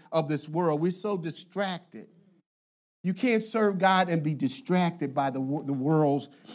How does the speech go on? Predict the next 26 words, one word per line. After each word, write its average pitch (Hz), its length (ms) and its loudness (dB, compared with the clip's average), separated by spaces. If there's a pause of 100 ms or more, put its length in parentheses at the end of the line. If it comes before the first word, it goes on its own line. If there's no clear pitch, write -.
(140)
affairs. 139 760 4 (420)
Soldiers 233 600 8
aren't 196 340 2
ignorant 202 380 -4
of 175 100 -8
the 160 80 -10
devil's 175 380 -8
devices. 160 500 -12
Peter 202 280 -10
talked 165 320 -12
about 151 180 -10
this. 156 80 -14
He 139 60 -16
said, 143 120 -14
"Be 208 140 -8
alert, 190 720 -2
be 214 160 2
on 165 260 0
guard, 208 400 4 (180)
be 190 160 0
diligent, 190 600 0
because 175 300 -2
your 175 180 -4
adversary, 202 640 0
the 151 140 -4
devil, 180 500 2